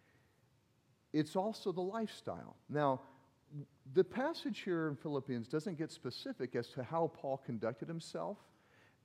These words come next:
in jail, but we have an idea because the backdrop in the book of Acts for Philippians is chapter sixteen, what we read.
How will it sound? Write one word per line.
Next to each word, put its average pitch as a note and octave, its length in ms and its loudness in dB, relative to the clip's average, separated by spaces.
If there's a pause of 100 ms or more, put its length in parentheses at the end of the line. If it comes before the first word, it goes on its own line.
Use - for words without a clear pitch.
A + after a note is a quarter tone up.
in C#3 180 2
jail, A#2 460 0 (680)
but F3+ 220 6
we F3 220 4
have B3 280 0
an A3+ 100 6
idea F#3 640 2
because E3+ 720 0 (540)
the C#3+ 160 4 (320)
backdrop G#3 640 0
in D3 80 2
the C#3 60 2
book D#3 240 -2
of B2 100 2 (100)
Acts D#3+ 600 -6
for E3+ 180 0
Philippians D3+ 640 -2
is A#2+ 240 -4 (260)
chapter E3 360 0
sixteen, G3+ 540 -4
what A#2 120 0
we D3+ 140 0
read. F3+ 320 -2